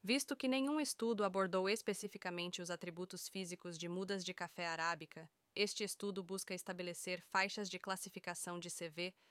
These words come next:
para oito atributos físicos de mudas de café desta variedade, utilizando dados de setenta e dois publicações científicas,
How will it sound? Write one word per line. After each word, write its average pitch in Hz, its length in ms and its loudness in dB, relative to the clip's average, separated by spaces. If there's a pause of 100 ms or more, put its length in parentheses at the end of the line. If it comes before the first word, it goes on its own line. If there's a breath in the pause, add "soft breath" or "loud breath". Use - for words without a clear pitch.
(180 soft breath)
para 208 220 4
oito 233 320 4
atributos 190 580 -4
físicos 175 540 -6
de 175 100 -2
mudas 190 400 0
de 180 80 -4
café 180 340 -4
desta 175 320 -2
variedade, 160 680 -4 (320 soft breath)
utilizando 190 580 0
dados 180 420 2
de 175 120 -6
setenta 208 420 -4
e 208 40 -2
dois 180 280 -2
publicações 196 640 -4
científicas, 160 880 -8